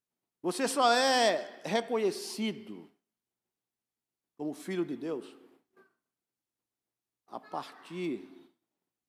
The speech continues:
da nossa relação de inimizade contra Deus, porque ninguém quer Deus. Ninguém quer Deus.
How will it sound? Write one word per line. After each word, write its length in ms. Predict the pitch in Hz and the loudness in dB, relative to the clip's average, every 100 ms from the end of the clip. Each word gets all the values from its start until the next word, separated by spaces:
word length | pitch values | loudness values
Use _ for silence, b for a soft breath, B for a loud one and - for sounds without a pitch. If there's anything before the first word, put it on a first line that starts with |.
| _ _ _ _ _ _ _ - | _ _ _ _ _ _ _ -8
da 160 | 139 | -6
nossa 380 | 135 165 165 151 | -2 -4 -4 -8
relação 760 | 135 170 160 151 - 151 180 170 | -6 -6 -6 -8 -8 -6 -4 -4
de 80 | |
inimizade 600 | 175 180 190 147 151 156 147 | -4 -4 -4 -4 -4 -4 -6
contra 280 | 151 135 | -10 -10
Deus, 200 | 120 160 | -8 -10
porque 280 | - 160 170 | -10 -10 -8
ninguém 380 | 170 160 160 185 | -6 -4 -4 -4
quer 160 | 185 123 | -6 -8
Deus. 320 | 135 160 160 - - - - _ _ - _ _ _ _ _ _ _ _ _ _ _ _ _ _ _ _ _ _ _ _ - | -8 -8 -10 -16 -20 -20 -20 _ _ -20 _ _ _ _ _ _ _ _ _ _ _ _ _ _ _ _ _ _ _ _ -6
Ninguém 300 | 202 196 220 | -4 -4 -4
quer 160 | 196 | -6
Deus. 360 | 170 190 156 | -4 -6 -6